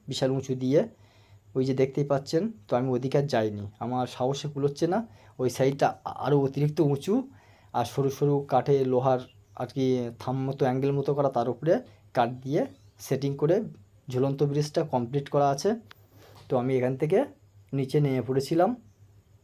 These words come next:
তো যতটা আর কি ওই ব্রিজটাতে ঘুরেছিলাম, খুব সুন্দর লেগেছিল আমার। কত সুন্দর হাঁটছি আর দোল খাচ্ছে, হাঁটছি আর দোল খাচ্ছে,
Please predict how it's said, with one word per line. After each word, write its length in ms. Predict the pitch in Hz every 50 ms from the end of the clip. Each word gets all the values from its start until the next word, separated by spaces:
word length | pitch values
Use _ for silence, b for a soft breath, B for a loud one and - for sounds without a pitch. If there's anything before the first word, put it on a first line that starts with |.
| _ - _ _ - _ _ - - - - - _ - _
তো 100 | - 160 151
যতটা 400 | 151 151 143 143 165 170 165 165 160 160 151 - - _ - _ _ -
আর 100 | 165 147
কি 240 | 151 160 170 156 151
ওই 140 | 151 151 143 - - - _ _
ব্রিজটাতে 480 | 143 143 147 147 147 - 160 147 147 147
ঘুরেছিলাম, 460 | 143 131 135 147 143 - - 160 151 151
খুব 160 | - 147 143
সুন্দর 320 | - - 131 135 131 143
লেগেছিল 400 | 135 127 123 123 110 - 127 113 104 104
আমার। 200 | 104 110 104 98 - - b b b b b b b b b b b b b b -
কত 120 | 135 135
সুন্দর 440 | 143 139 - 151 147 147 151 143 139
হাঁটছি 440 | - 135 131 131 - - - 165 151
আর 80 | 143 151
দোল 180 | 139 131 131
খাচ্ছে, 280 | 131 139 127 127 - 120
হাঁটছি 380 | 113 127 127 - - - 156
আর 60 | 143 131
দোল 220 | 131 135 127 127
খাচ্ছে, 340 | 127 135 135 135 - - 180